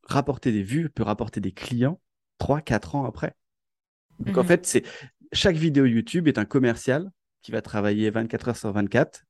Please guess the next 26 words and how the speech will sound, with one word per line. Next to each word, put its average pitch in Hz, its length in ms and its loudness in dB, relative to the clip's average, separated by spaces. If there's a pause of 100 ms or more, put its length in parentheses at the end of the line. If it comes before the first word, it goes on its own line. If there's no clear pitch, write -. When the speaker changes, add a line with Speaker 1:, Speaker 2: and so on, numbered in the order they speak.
(180)
Speaker 1:
sept - 180 -12
jours 110 120 -4
sur - 160 -8
sept, - 300 -4 (480)
toute - 160 -4
l'année. 117 320 2 (220)
Et 95 80 -2
en 90 60 -2
plus, - 180 -6
on 101 40 0
n'a - 40 2
pas 160 120 2
besoin 143 180 0
de 123 40 2
le 113 80 2
payer. 98 360 -4 (320)
On - 60 -8
n'a - 80 -4
pas 156 120 2
besoin 139 180 2
de 123 60 2
lui 117 80 -4
payer, 104 320 4
euh, 101 140 0
des 104 120 2
vacances. 98 480 -4